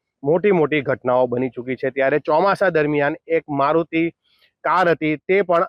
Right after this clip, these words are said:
આમાં ઉતરી ગઈ હતી અને સદનસીબે એમનો આબાદ બચાવ કરી લેવામાં આવ્યો હતો ફાયર, ફાયર વિભાગના કર્મચારીઓ દ્વારા. ત્યારે નવસારી શહેરના હાસાપુર ખાતે બબ્બે ગરનાળા બનાવવામાં આવ્યા છે. ત્યારે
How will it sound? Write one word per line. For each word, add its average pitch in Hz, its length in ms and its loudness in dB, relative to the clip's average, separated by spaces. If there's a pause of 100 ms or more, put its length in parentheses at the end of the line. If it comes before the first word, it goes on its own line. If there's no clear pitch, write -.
આમાં 147 300 0
ઉતરી 160 320 -2
ગઈ 151 160 2
હતી 143 260 0
અને 147 200 2
સદનસીબે 156 760 0 (420)
એમનો 160 320 4
આબાદ 165 460 0
બચાવ 160 400 0
કરી 147 200 0
લેવામાં 135 360 2
આવ્યો 131 160 0
હતો 156 200 -2
ફાયર, 131 520 0
ફાયર 123 320 0
વિભાગના 135 520 0 (460)
કર્મચારીઓ 139 640 2
દ્વારા. 123 280 0
ત્યારે 131 420 -2 (760)
નવસારી 220 580 0
શહેરના 160 600 0
હાસાપુર 160 680 -4
ખાતે 143 360 -2
બબ્બે 143 380 0
ગરનાળા 127 400 0
બનાવવામાં 123 500 0
આવ્યા 120 240 -2
છે. 135 200 -4
ત્યારે 127 400 0